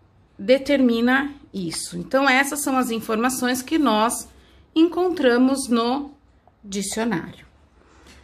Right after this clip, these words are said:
Um, para facilitar a localização, as palavras são organizadas no dicionário em ordem alfabética. Leia o que um dicionário traz sobre a palavra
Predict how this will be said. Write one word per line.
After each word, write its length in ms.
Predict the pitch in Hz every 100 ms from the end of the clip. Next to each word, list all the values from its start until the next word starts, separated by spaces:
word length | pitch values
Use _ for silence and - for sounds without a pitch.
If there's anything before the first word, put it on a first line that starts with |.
| - - - - - - - _ _ - 320
Um, 360 | 320 214 170
para 340 | 160 - 330 359
facilitar 640 | 427 466 349 302 285 233
a 80 | 202
localização, 960 | 196 196 180 170 156 - 233 208 190 -
as 200 | 254 254
palavras 440 | 294 285 294 302
são 180 | 294 285
organizadas 720 | 269 226 240 233 240 220 233
no 140 | 220 220
dicionário 680 | 180 208 196 220 220 208
em 140 | 226 240
ordem 320 | 220 208 240
alfabética. 840 | 240 247 311 202 - - - - - _ _ _ -
Leia 420 | 277 320 349 381
o 200 | - 302
que 140 | - 285
um 120 | 285
dicionário 520 | 285 254 233 233 226
traz 320 | - 208 240
sobre 200 | 269 220
a 60 | 233
palavra 720 | 233 208 185 185 214 214 247